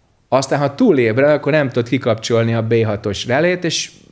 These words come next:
nem tudsz elaludni. Arra is szükség van, és akkor mi kell?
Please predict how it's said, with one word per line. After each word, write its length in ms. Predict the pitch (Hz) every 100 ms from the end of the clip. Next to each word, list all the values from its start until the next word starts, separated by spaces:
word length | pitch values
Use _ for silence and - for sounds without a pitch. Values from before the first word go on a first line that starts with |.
| - _ _ _ _ _
nem 200 | - 98
tudsz 200 | 123 110
elaludni. 600 | 123 92 101 92 80 80 - _ _ _ _ _ -
Arra 240 | 131 117
is 100 | 98
szükség 420 | - 113 - 104
van, 200 | 117 143
és 140 | 110 110
akkor 320 | 104 107 95
mi 160 | 113
kell? 400 | 113 160 175 196